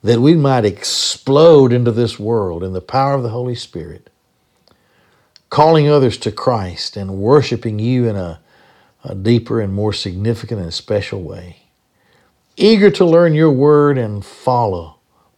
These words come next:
the path to which you've called us. Lord, take care of Shiloh,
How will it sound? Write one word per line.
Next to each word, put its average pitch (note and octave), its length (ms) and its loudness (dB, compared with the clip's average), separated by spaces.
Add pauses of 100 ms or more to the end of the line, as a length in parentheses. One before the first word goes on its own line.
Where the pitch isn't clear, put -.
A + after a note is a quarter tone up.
the G2+ 80 -16
path A2 420 -6
to G2 100 -8
which - 180 -12
you've G2 160 -16
called G2 300 -16
us. - 360 -20 (1000)
Lord, A2+ 220 0
take B2+ 200 2
care C#3+ 220 2
of G2+ 100 -4
Shiloh, F#2+ 640 -6